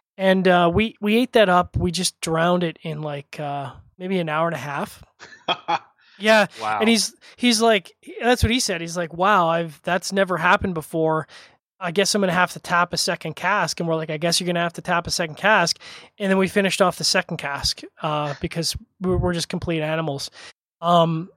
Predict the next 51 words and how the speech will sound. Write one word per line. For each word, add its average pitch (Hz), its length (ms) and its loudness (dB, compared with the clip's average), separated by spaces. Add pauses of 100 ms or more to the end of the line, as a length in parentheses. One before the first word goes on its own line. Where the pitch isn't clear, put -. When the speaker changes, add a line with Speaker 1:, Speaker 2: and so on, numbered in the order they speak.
(160)
Speaker 1:
but 196 100 -2
it's, 202 320 4
you 196 140 0
know, 180 80 6
we've 170 160 0
got 190 160 4
some 175 200 -4
really 208 360 4
great 175 260 0
high-end 160 400 0
spirits. 175 480 0
We've 160 100 -8
got 151 160 -4
some 156 160 -8
really 160 200 -2
great 151 240 -6
high-end 147 400 -6
cigars. 151 720 0 (100)
Uh, 143 220 -4
it's, 160 180 -6
it's 185 260 -8
a - 40 -2
hell 226 220 4
of 190 80 2
a 175 40 -2
good 156 180 -6
time, 151 400 -4
and 165 140 -2
you 160 60 -4
can 170 100 -8
smoke 170 320 0
the 156 120 -8
entire 143 280 -8
time. 143 320 -12 (460)
So 170 300 2
for 170 180 -2
Canadians, 202 800 2 (100)
uh, 156 200 -2
and 175 120 0
anyone 208 320 6
who 180 80 2
wants 165 240 2
to 175 100 -2
be 151 380 -4
crazy 175 300 2
enough 156 180 -2
to - 60 -18
travel 156 340 0
up 143 100 -4
to 156 120 -4
Alberta 147 440 -2